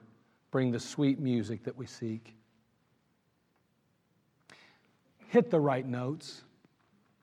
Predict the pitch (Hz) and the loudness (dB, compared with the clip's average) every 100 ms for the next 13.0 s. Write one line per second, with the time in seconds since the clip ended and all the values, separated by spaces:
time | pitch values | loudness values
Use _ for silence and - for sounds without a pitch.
0 | _ _ _ _ _ _ _ - 117 196 | _ _ _ _ _ _ _ -16 0 2
1 | - 170 151 139 131 131 120 - 107 - | 4 2 4 2 0 -2 -4 -8 -12 -10
2 | - 123 113 - 110 101 104 _ _ _ | -8 -6 -8 -10 -16 -16 -20 _ _ _
3 | _ _ _ _ _ _ _ _ _ _ | _ _ _ _ _ _ _ _ _ _
4 | _ _ _ 110 107 120 156 156 151 131 | _ _ _ -8 0 4 6 6 4 2
5 | 123 131 135 131 - 135 123 127 110 101 | 0 0 0 -2 -4 -2 -2 -2 -4 -6
6 | 113 107 110 101 104 104 101 98 - - | -8 -10 -10 -10 -12 -14 -16 -18 -20 -20
7 | _ _ _ _ _ _ _ _ - _ | _ _ _ _ _ _ _ _ -20 _
8 | _ _ _ 113 - 127 135 127 135 117 | _ _ _ -16 -4 0 0 -2 -6 -10
9 | 101 _ _ _ _ _ _ - - - | -16 _ _ _ _ _ _ -20 -20 -16
10 | - 131 139 135 131 113 131 139 135 - | -2 2 4 2 0 2 2 2 2 4
11 | 135 135 127 113 110 131 135 120 120 - | 2 2 -4 -4 -2 0 0 -2 -8 -10
12 | - - _ - - - - 139 147 175 | -20 -20 _ -20 -20 -12 2 6 6 4